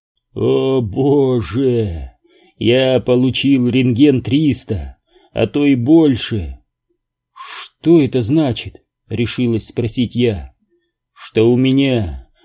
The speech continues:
лучевая болезнь, очень тяжёлая». «Но вам уже лучше?» «Это такая стадия». Он много знает о лучевой болезни.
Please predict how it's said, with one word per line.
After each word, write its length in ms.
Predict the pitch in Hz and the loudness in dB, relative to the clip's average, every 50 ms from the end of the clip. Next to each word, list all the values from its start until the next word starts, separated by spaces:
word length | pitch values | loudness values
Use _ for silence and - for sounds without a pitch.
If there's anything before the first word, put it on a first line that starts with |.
| _ _ - | _ _ -4
лучевая 640 | - 123 131 123 135 135 139 135 156 147 135 131 117 | -2 0 0 0 2 2 2 4 4 4 4 2 0
болезнь, 840 | 90 123 135 139 147 147 135 123 110 92 80 80 71 65 - - _ _ _ _ _ _ | 0 0 2 4 4 4 4 4 2 -2 -4 -8 -12 -12 -14 -16 _ _ _ _ _ _
очень 500 | - 110 143 147 - - 123 123 120 113 | 0 4 4 4 4 2 -2 -2 -2 -2
тяжёлая». 840 | - 123 127 107 92 143 165 156 139 127 117 104 92 82 69 65 - _ _ _ _ _ _ _ _ _ _ _ _ _ _ _ _ _ | -2 -2 -2 0 2 4 4 4 4 4 2 0 -2 -6 -10 -12 -16 _ _ _ _ _ _ _ _ _ _ _ _ _ _ _ _ _
«Но 280 | - 87 95 113 127 | -6 -4 -2 -2 -2
вам 480 | 113 101 135 143 143 139 135 123 107 92 | -2 0 0 0 0 0 0 0 -2 -2
уже 360 | 87 92 123 117 92 113 151 | -2 -2 -4 -2 0 0 0
лучше?» 720 | 143 117 127 170 190 185 - - - 127 107 76 67 - _ _ _ _ _ _ _ _ _ _ _ _ - | 0 0 0 0 0 -2 -4 -6 -6 -4 -4 -6 -8 -12 _ _ _ _ _ _ _ _ _ _ _ _ -2
«Это 760 | 98 110 123 123 123 120 123 135 127 123 120 117 113 107 - - | 0 2 2 2 2 2 2 0 2 2 2 0 0 -2 -4 -2
такая 440 | - 120 113 - 139 135 131 127 | -2 -2 -2 -2 -2 -2 0 -2
стадия». 1080 | 113 - - - - 139 139 135 131 123 107 107 110 107 101 85 76 67 64 62 _ _ _ _ _ _ _ _ _ _ _ _ _ _ _ _ _ _ _ _ _ _ _ _ _ _ _ _ | -2 -4 -8 -8 -4 -2 -2 0 0 -2 -2 -2 -2 -2 -2 -4 -8 -10 -14 -16 _ _ _ _ _ _ _ _ _ _ _ _ _ _ _ _ _ _ _ _ _ _ _ _ _ _ _ _
Он 360 | - 107 131 151 151 135 123 117 | -2 0 2 2 2 2 2 2
много 420 | 117 123 143 156 151 131 107 123 | 2 4 4 4 4 2 2 0
знает 520 | 110 95 90 120 123 123 117 110 104 - | -2 -2 -2 -2 0 0 0 0 -2 -2
о 40 | 104 | -2
лучевой 460 | 110 120 113 - - 123 123 135 127 | 0 0 0 -2 -2 0 2 2 2
болезни. 760 | 113 92 120 120 123 131 123 110 85 82 82 73 67 64 - | 2 2 0 0 2 2 0 0 -2 -6 -8 -12 -12 -16 -20